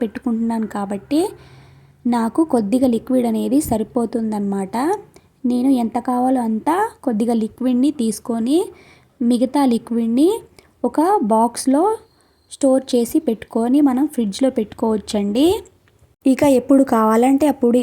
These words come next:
ఇలా మనం ఎర్రటి గోరింటాకుని మన చేతులకి అందంగా పెట్టుకోవచ్చండి ఎంచక్కా. ఇలా కుంకుమని చూసుకుంటూ కొద్ది కొద్దిగా వేసుకుంటూ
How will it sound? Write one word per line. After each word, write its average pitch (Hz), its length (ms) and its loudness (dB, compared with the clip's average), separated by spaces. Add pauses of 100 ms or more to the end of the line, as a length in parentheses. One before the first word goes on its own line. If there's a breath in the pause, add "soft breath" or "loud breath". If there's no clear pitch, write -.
(120)
ఇలా 226 120 4 (140)
మనం 220 220 0 (340)
ఎర్రటి 262 300 4 (100)
గోరింటాకుని 226 680 2 (120)
మన 247 80 2 (120)
చేతులకి 220 500 -2 (160)
అందంగా 220 520 0
పెట్టుకోవచ్చండి 214 800 -2 (100)
ఎంచక్కా. 208 500 -4 (580 loud breath)
ఇలా 254 160 4 (140)
కుంకుమని 262 480 2 (120)
చూసుకుంటూ 226 640 -2 (140)
కొద్ది 226 220 0 (120)
కొద్దిగా 226 380 0 (520 loud breath)
వేసుకుంటూ 233 640 0